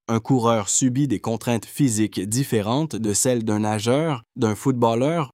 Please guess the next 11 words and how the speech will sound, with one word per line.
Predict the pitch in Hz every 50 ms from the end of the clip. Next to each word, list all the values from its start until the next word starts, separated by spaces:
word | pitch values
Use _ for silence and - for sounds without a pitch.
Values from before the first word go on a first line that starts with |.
| -
ou | - 156 147
d'un | 139 135 135
haltérophile. | 151 170 165 151 - 151 135 117 120 113 - - 127 117 107 98 90 85 - _ _ _ _ -
Et | 127 117 110 104
les | 98 95
programmes | - - 110 113 104 110 120 120 113
d'entraînement | 107 107 110 - - 117 113 113 120 143 165 175
doivent | 156 123 110 104 101 98 -
refléter | 113 101 104 131 135 - - 135 131 - - 165
ces | 156 - - 104
différences | 98 110 113 110 - 113 104 101 117 139 151 151 - -